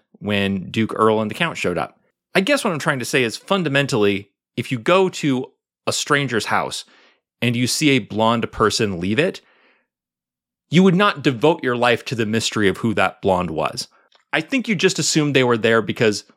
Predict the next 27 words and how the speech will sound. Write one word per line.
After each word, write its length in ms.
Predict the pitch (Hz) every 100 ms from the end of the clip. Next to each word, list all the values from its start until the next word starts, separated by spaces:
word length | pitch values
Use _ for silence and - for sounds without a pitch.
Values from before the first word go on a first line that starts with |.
| _
blonde 400 | - 139 165 143
people, 280 | - 110 117
like 200 | 131 160
the 80 | 151
rest 220 | 151 139
of 100 | 110
us, 220 | 101 95 - _ _ -
sometimes 640 | - 233 233 202 185 143
do 360 | 117 _ 143 135
go 240 | 123 120
to 120 | 120
houses. 480 | 107 95 78 - - _ _ _ _ _
There 240 | 233 226 -
is 320 | 220 233 160
no 260 | 147 156 143
mystery 500 | 131 123 - 104 92
here. 300 | 92 - -
Like, 180 | - 135 -
I, 120 | 156 -
I 80 | -
don't 140 | 165 214
know 100 | 196
how 160 | -
to 60 | 156
emphasize 340 | - 156 131
this 160 | 120 123
enough. 220 | 113 -